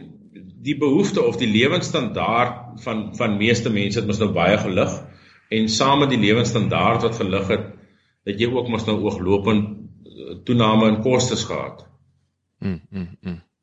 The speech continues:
Speaker 2: Dis baie interessant, en nog nie so daaraan gedink nie, nee. Soos jy sê, daar's, daar's addisionele goed wat bykom wat ons net nie nodig gehad het om op geld te spandeer het. Uh, uh, back
Speaker 1: Ja.
Speaker 2: in the day nie, en tegnologie is nie, dis nie opsioneel nie.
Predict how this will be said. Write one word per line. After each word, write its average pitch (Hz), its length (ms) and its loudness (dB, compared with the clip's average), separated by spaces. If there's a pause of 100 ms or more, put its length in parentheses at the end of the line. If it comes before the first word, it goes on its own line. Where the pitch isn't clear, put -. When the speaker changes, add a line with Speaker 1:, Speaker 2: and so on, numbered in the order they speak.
(120)
Speaker 2:
Dis 113 140 4
baie 123 160 2
interessant, 120 340 2
en 131 200 2
nog 143 160 4
nie 185 80 4
so 180 140 6
daaraan 139 200 6
gedink 117 420 0
nie, 85 100 -2
nee. 78 160 -2
Soos - 160 -6
jy 92 100 0
sê, 113 160 2
daar's, 90 260 2
daar's 90 240 2
addisionele 101 500 2
goed 104 160 -6
wat 98 140 0
bykom 92 400 0
wat 87 220 0
ons 95 200 -4
net 90 200 -2
nie 110 80 -2
nodig 92 280 2
gehad 85 220 2
het 87 160 -2
om 90 80 -2
op 87 120 -4
geld 87 240 -2
te 87 80 -6
spandeer 85 380 -2
het. 90 220 0 (680)
Uh, 87 60 -2
uh, 85 280 2
back 90 240 0
Speaker 1:
Ja. 107 60 0
Speaker 2:
in - 20 2
the 101 80 2
day 92 180 2
nie, 123 100 4
en 107 80 2
tegnologie 113 560 2
is 117 180 2
nie, 139 180 2
dis 98 220 2
nie 123 340 0
opsioneel 110 560 2
nie. 65 140 -4